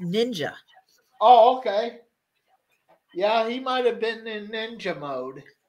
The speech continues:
Speaker 1: I watch ninja a lot.
Speaker 2: Yeah,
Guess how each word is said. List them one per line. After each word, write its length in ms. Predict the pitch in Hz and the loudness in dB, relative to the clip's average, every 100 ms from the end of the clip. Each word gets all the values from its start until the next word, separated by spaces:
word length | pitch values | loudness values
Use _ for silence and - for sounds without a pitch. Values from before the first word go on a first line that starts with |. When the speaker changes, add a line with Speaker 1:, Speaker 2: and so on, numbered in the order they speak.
| _ _ - | _ _ -8
Speaker 1:
I 140 | 185 | -4
watch 320 | 226 240 226 - | 2 4 4 0
ninja 420 | 196 196 170 160 | -6 -4 0 0
a 60 | |
lot. 420 | 147 147 131 95 - - _ _ _ _ - | 0 -2 -4 -4 -8 -18 _ _ _ _ -12
Speaker 2:
Yeah, 460 | 175 165 151 175 | -2 0 0 -2